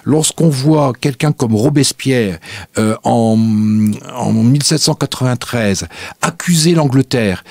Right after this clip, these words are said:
d'avoir été la cause essentielle de la Révolution française au cours de, de ces premières années, je pense qu'il, qu'il, qu'il était sincère. Ce n'est pas du tout, du tout un argument, euh, qui était lancé, euh, euh,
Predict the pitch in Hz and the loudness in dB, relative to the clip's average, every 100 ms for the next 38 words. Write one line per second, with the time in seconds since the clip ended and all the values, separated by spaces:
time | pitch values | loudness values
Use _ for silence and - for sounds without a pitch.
0 | - - 120 143 156 143 - 131 - - | -12 -6 -2 -2 0 -2 2 2 0 -6
1 | 90 - - 147 135 95 85 - - _ | -6 -4 2 4 4 2 -4 -12 -20 _
2 | - - 175 165 - 139 113 98 95 143 | -2 0 0 0 0 0 0 0 0 0
3 | 156 165 143 - 139 - 127 - 117 104 | 2 2 2 0 -2 -2 -2 0 0 0
4 | - 117 - 165 120 110 98 - 104 113 | -2 -4 2 2 2 0 -2 -2 -2 0
5 | 113 - 120 113 95 92 123 190 214 - | -2 -2 0 0 0 0 2 4 2 -2
6 | _ _ - - - - - - 101 113 | _ _ -20 -20 -20 -20 -18 -6 -2 0
7 | 185 - 123 107 110 - 131 117 123 120 | 2 0 -2 -4 -4 -2 -2 0 2 2
8 | - 190 - 151 - 214 190 - 156 151 | 2 2 2 2 2 2 2 0 2 2
9 | 151 208 160 - 123 117 - 196 - - | 4 2 2 0 -4 -4 2 2 2 -6
10 | - 131 131 113 92 117 123 175 147 104 | -4 0 0 -2 -2 2 4 6 4 2
11 | - 110 - 113 113 - 160 143 98 90 | 0 -2 0 2 2 2 4 4 4 0
12 | - - - 107 101 90 | -4 -12 -2 0 2 0